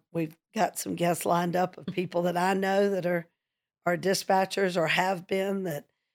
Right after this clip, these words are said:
have some really funny stories from a different day and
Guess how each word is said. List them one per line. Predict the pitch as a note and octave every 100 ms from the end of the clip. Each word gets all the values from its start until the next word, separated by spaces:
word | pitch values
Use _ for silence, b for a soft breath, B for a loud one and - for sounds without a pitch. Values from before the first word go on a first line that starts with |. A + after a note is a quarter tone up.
| _ _ -
have | E3
some | - D#3+
really | D#3+ E3+ F#3 F#3+
funny | F3+ F#3+ F#3
stories | F3+ - F#3+ F#3 F#3
from | - F3
a | E3+
different | F3 F3+ E3+ -
day | F3 F#3 G3
and | F#3+ D#3+